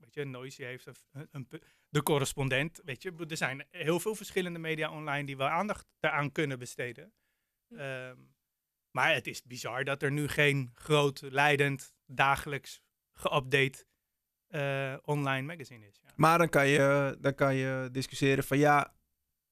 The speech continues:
Speaker 3: we did that en het, het leverde niks op, daarom is State weg.
Speaker 1: Nee, State is weg omdat, eh, nadat er een commerciële sponsor was, het, na-, het aan de publieke omroep is verkwanseld. En de pu-, als je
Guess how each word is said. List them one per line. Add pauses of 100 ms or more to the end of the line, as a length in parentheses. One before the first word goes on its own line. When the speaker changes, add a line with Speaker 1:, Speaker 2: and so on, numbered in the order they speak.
Speaker 3:
we
did
that
en
het,
het
leverde
niks
op,
daarom
is
State
weg. (100)
Speaker 1:
Nee,
State
is
weg
omdat, (580)
eh,
nadat
er
een (180)
commerciële
sponsor
was,
het,
na-,
het
aan
de
publieke
omroep
is
verkwanseld.
En
de
pu-,
als
je